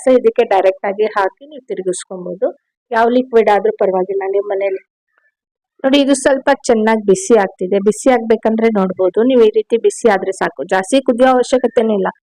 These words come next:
ಬಿಸಿ ಆದ್ಮೇಲೆ ಆ ನೀರ್ನೆಲ್ಲ ಚೆಲ್ಬಿಟ್ಟು ನೋಡಿ, ಮತ್ತೆ ಸ್ವಲ್ಪ ಬೆಚ್ಚಗಿರ್ಬೇಕಂದ್ರೆ ಒಂಚೂರು ಎಣ್ಣೆ ಹಾಕೊಂಡೆ. ನೀವು ಅಡಿಗೆಗೆ ಬಳಸ್ತಿರಲ್ಲ,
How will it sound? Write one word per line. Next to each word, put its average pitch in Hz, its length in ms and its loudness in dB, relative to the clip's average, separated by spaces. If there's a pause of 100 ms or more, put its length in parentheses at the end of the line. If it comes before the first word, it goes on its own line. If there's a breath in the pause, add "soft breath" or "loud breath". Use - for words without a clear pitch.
(340)
ಬಿಸಿ 262 280 0
ಆದ್ಮೇಲೆ 262 360 -2
ಆ 247 40 0 (120)
ನೀರ್ನೆಲ್ಲ 214 420 0 (180)
ಚೆಲ್ಬಿಟ್ಟು 196 560 -2 (460)
ನೋಡಿ, 226 260 2
ಮತ್ತೆ 226 160 0 (100)
ಸ್ವಲ್ಪ 311 260 0 (140)
ಬೆಚ್ಚಗಿರ್ಬೇಕಂದ್ರೆ 214 960 -2
ಒಂಚೂರು 285 420 0 (180)
ಎಣ್ಣೆ 208 280 0
ಹಾಕೊಂಡೆ. 185 460 -6
ನೀವು 208 240 0
ಅಡಿಗೆಗೆ 202 420 2
ಬಳಸ್ತಿರಲ್ಲ, 196 540 2